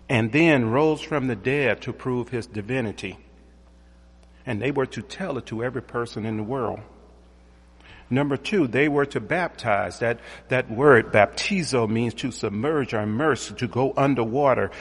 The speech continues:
They were to baptize, immerse in water, those who believed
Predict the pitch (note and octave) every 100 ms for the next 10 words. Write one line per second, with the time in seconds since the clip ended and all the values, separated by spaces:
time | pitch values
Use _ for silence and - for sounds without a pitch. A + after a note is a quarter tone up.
0 | - - D3 D3 C#3+ C#3+ B2+ G2 D3+ F3
1 | - - A2+ G2 G2 - G2 A#2+ E3+ F3
2 | D#3+ C#3 C3 D3 A2 A2+ - - - C3+
3 | D#3+ D#3 D3 C3+ A2+ A2 F3+ D#3 G#2+ G2+